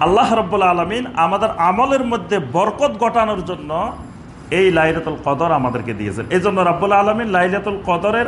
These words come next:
আরেক নাম রেখেছেন লাইলাতুল মোবারাকা, বরকতের রাত।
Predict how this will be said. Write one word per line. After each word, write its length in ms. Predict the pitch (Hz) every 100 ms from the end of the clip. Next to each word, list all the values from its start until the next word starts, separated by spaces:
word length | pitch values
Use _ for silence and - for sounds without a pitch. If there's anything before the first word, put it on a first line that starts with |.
| -
আরেক 260 | 175 208 220
নাম 220 | 240 240
রেখেছেন 460 | 208 190 196 202 190
লাইলাতুল 540 | 165 160 170 180 208
মোবারাকা, 720 | 185 143 120 120 110 104 - - - - - - - - - - - - -
বরকতের 600 | 156 254 262 240 226 147
রাত। 140 | 120